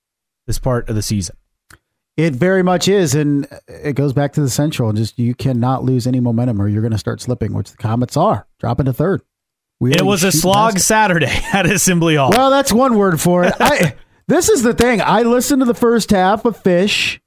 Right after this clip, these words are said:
Speaker 2: Uh, was taking the dog to get groomed, and, uh, it was halfway decent enough, I thought, to take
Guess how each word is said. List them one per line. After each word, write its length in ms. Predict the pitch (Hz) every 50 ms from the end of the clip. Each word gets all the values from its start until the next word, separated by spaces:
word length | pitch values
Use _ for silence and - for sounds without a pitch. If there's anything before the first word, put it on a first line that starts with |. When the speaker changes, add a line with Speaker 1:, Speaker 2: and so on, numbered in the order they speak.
| _ _
Speaker 2:
Uh, 200 | - 156 156 156
was 160 | 160 160 143 -
taking 240 | - 185 180 -
the 80 | 185 185
dog 280 | 139 175 170 175 175 165
to 60 | 170
get 180 | 160 185 175
groomed, 500 | 147 139 151 147 139 143 147 165 165 - _ _ _ _ _ _ _ _ _ _ _ -
and, 300 | 156 156 156 156 156 156
uh, 140 | 151 151 - -
it 140 | 131 -
was 240 | 147 170 160 143 -
halfway 920 | - 160 170 190 214 - - 185 185 180 175 175 170 165 156 151 151 143 - _ _ _ _ _ _ 233 - 143 - _ _ -
decent 280 | 180 196 180 - 180
enough, 280 | 165 160 156 151 147 - _
I 200 | 123 131 185 214
thought, 420 | - - 123 110 117 127 - _
to 80 | - 135
take 360 | - - 147 143 135 -